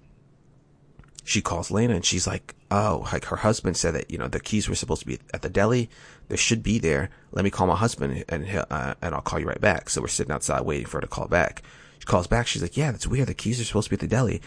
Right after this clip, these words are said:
Um, all of a sudden, like, and we're still st-, sitting there. She's like, "Yeah, um, I'm trying to figure out what's going on. I'm gonna try to call the owner."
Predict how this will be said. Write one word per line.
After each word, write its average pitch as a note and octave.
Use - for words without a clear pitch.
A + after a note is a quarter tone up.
Um, D#2+
all A2
of G#2+
a G#2+
sudden, -
like, A1+
and F#2+
we're F#2+
still -
st-, -
sitting -
there. D2
She's -
like, D2
"Yeah, G#2
um, D#2+
I'm F#2
trying F#2
to D#2
figure F2+
out -
what's E2+
going E2
on. E2+
I'm D#2
gonna D2+
try -
to E2+
call -
the E2
owner." D#2+